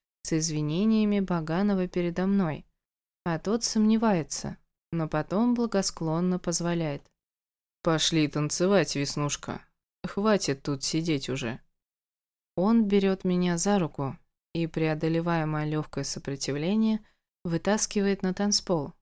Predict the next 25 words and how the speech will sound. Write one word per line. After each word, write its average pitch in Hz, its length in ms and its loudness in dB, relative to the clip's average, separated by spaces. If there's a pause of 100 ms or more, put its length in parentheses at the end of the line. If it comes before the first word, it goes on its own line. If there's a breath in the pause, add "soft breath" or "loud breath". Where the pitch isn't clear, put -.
(580)
Как 170 280 -4
раз 240 260 0
включается 202 720 0
медленная 175 560 0
музыка – 170 560 0 (560)
и 156 120 0
Марк 170 420 0
притягивает 214 760 0
меня 170 300 0
к 160 60 -8
себе. - 480 -4 (840)
Как 175 280 -2
и 165 40 0
тогда 165 380 -2
на 156 140 -2
вечеринке, 208 880 0
меня 185 480 0
окутывает 190 800 -4
его 160 320 -2
теплом 170 680 -4
и 180 140 -4
пьянящим 160 760 -4
запахом. 170 640 -6 (960)
Я 196 240 2
расслабляюсь, 220 960 0